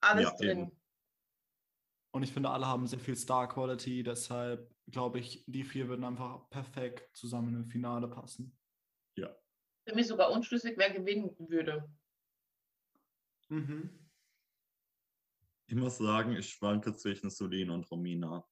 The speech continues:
Speaker 2: Also ich bin der Meinung, dass Alex leider nicht mehr gewinnt. Ich denke, sie hatte gute Chancen, aber ich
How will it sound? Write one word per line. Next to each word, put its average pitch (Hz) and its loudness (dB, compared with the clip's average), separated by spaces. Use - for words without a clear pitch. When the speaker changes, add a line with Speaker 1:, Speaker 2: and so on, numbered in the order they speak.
Speaker 2:
Also 101 2
ich - -2
bin 117 4
der 113 4
Meinung, 110 4
dass 104 0
Alex 113 2
leider 104 4
nicht 139 0
mehr 113 -2
gewinnt. 98 0
Ich 98 -2
denke, 107 2
sie 107 -2
hatte 107 -4
gute 107 -2
Chancen, 104 -2
aber 87 0
ich - 0